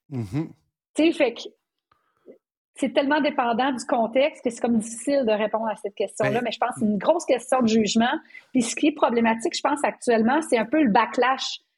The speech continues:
Speaker 2: qu'on observe.
Speaker 1: Ah. Mhm.
Speaker 2: Tu sais, c'est comme si, « OK, là, faut plus toucher personne, faut plus jamais être vu tout seul avec quelqu'un. »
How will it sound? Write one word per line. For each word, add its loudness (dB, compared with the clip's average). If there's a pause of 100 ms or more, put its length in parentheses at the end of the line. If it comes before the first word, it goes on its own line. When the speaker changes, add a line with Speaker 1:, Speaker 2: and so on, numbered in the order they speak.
(120)
Speaker 2:
qu'on 2
observe. 2
Speaker 1:
Ah. -14 (400)
Mhm. -4
Speaker 2:
Tu 2 (120)
sais, -
c'est 0
comme 2 (160)
si, « 2 (100)
OK, -4
là, 4
faut 0
plus -2
toucher 2
personne, 0 (340)
faut 0
plus 2
jamais 2
être 0
vu 0
tout -8
seul 0
avec -2
quelqu'un. » 0